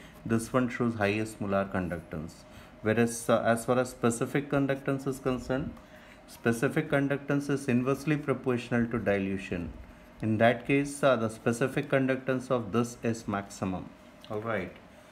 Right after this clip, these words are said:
So in this manner, you can solve some questions regarding equivalent conductance and, uh, et cetera. And, uh, there is a relation equivalent conductance equal to K into thousand upon normality,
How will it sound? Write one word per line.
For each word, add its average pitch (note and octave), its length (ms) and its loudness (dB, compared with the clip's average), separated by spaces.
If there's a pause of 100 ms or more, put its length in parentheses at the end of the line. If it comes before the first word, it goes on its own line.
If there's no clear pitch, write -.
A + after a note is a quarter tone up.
(420)
So G#2 500 0 (180)
in A2 140 -4
this B2 320 -4
manner, B2 440 2
you B2 100 -4
can A2+ 320 -2
solve A2 460 -2
some A2 160 -2
questions F#2+ 680 -4 (360)
regarding G#2+ 480 0
equivalent A#2 520 -2
conductance A2 600 -4
and, G#2 300 -4
uh, G2 220 0 (120)
et - 140 -8
cetera. - 380 -6 (580)
And, A2+ 280 4
uh, A#2 100 4
there A#2 160 0
is B2+ 160 -2
a C3 60 4
relation C3 560 0
equivalent C3+ 480 0
conductance B2+ 600 0
equal A#2+ 380 0
to A#2 180 -2 (120)
K B2+ 360 2
into A#2+ 300 0 (180)
thousand A#2 560 2
upon A#2 580 0
normality, A2 880 0